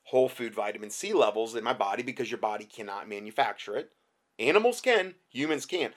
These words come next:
I don't think I had enough. I think I had a poorly functioning immune system, and that was why, you know, and it took me a long time to figure that out.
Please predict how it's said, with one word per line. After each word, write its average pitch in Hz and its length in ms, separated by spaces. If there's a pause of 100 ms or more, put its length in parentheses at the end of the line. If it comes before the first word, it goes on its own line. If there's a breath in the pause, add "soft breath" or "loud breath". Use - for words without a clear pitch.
(200 soft breath)
I 95 80
don't 117 140
think 139 160
I 139 40
had 139 200
enough. 143 200
I 117 80
think 117 200
I - 20
had 117 100
a 107 40
poorly 120 280
functioning 117 400
immune 131 200
system, 143 340
and 113 140
that 110 160
was 107 160
why, 107 400 (840 soft breath)
you 104 120
know, 95 180
and 104 80
it 104 60
took 165 160
me 202 60
a 175 40
long 151 240
time 160 200
to 165 40
figure 156 300
that 147 160
out. 143 340